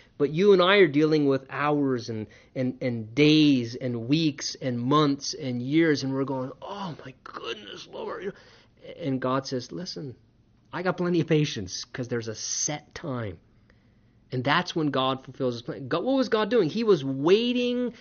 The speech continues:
until the time when it was so absolutely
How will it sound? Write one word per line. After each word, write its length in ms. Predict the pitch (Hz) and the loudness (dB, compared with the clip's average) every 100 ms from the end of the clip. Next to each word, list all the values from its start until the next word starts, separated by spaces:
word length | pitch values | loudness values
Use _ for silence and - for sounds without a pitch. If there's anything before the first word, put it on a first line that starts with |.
| - - | -20 -8
until 280 | 147 151 143 | -4 0 2
the 100 | 135 | 2
time 600 | - 175 175 185 190 185 - - - | 0 0 2 4 2 0 -4 -18 -4
when 280 | 139 151 | 0 2
it 140 | 160 156 | 2 2
was 340 | 143 139 - - _ _ _ - | 2 2 -4 -10 _ _ _ -8
so 400 | - 165 156 - | 0 4 2 2
absolutely 960 | 185 202 214 - 190 175 185 180 180 | -2 -2 -2 4 6 8 6 6 2